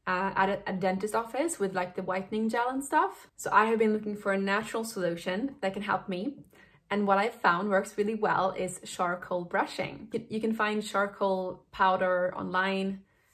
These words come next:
Um, so you just dip your, uh, toothbrush in it and brush for, uh, around two minutes, and you will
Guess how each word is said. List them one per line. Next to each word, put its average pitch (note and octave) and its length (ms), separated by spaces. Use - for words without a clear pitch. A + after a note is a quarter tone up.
Um, F3 320
so - 180
you F#3 220
just F#3+ 340
dip G3 320
your, F3+ 600
uh, F3 140
toothbrush A#3 400
in - 120
it G#3 360
and F#3 360
brush F#3+ 360
for, F3+ 560
uh, F#3+ 220
around G3 220
two A#3 160
minutes, G3 580
and G#3 300
you G3 160
will F#3+ 260